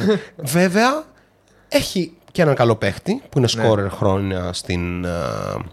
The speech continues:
Speaker 1: στην
Speaker 2: Κρούζ.
Speaker 1: Τουρκία, στην Ισπανία κλπ. Ακριβώς, ο Πάκο Κρούζ. Ε, και από εκεί και πέρα, ευχαριστημένοι με την παρουσία τους και αυτοί, μπορεί να κάνουν και καμιά έκπληξη. Θα νικήσουν σίγουρα την Αίγυπτο.
Speaker 2: Αλίμονο.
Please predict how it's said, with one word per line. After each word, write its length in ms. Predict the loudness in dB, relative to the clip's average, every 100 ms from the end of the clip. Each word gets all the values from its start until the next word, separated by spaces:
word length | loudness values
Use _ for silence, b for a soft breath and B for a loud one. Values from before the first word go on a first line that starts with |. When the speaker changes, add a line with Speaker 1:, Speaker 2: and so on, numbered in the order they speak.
| -20 -6
Speaker 1:
στην 200 | -2 2
Speaker 2:
Κρούζ. 120 | 2
Speaker 1:
Τουρκία, 300 | 2 2 0
στην 140 | 0 -2
Ισπανία 640 | -2 -2 2 2 2 -2 -6
κλπ. 240 | -6 0
Ακριβώς, 580 | 0 0 -4 -4 -2 -2
ο 40 |
Πάκο 220 | -4 -4 -4
Κρούζ. 300 | 0 0 -2 B B B B B B B -6
Ε, 220 | 2 2
και 120 | 2
από 140 | -2 -4
εκεί 120 | -2
και 100 | -4
πέρα, 520 | 2 4 4 2 -4 -10 _ _ _ _ _ _ _ -2
ευχαριστημένοι 600 | 2 2 2 2 2 4
με 80 | 2
την 80 |
παρουσία 360 | 0 0 0 0
τους 120 | 0
και 100 | -2
αυτοί, 420 | -2 -2 -4 -4 _ _ _ _ _ _ _ -4
μπορεί 240 | 0 2
να 100 | 2
κάνουν 180 | 2 0
και 60 | 2
καμιά 220 | 4 4
έκπληξη. 420 | 2 -2 0 0 0 -6 _ _ _ _ _ _ _ _ -10
Θα 120 | 0
νικήσουν 280 | 0 2 0
σίγουρα 320 | 2 2 2 2
την 140 | 2
Αίγυπτο. 400 | 2 2 0 -2
Speaker 2:
Αλίμονο. 420 | -2 -4 -6 -10